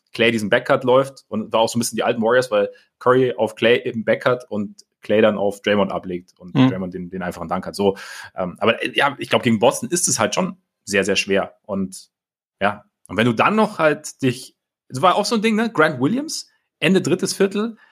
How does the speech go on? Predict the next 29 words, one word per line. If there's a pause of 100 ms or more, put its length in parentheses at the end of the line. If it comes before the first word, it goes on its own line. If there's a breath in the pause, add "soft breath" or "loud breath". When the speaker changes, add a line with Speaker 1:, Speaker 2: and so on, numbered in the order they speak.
(380 soft breath)
Speaker 1:
also
eigentlich
ja
das
Warriors
Viertel,
aber
da
hat
er
durch,
äh,
den
ein
oder
anderen
Offensiv-Rebound
halt
nochmal
dafür
gesorgt,
dass
die
Celtics
dann
doch
noch
irgendwie
so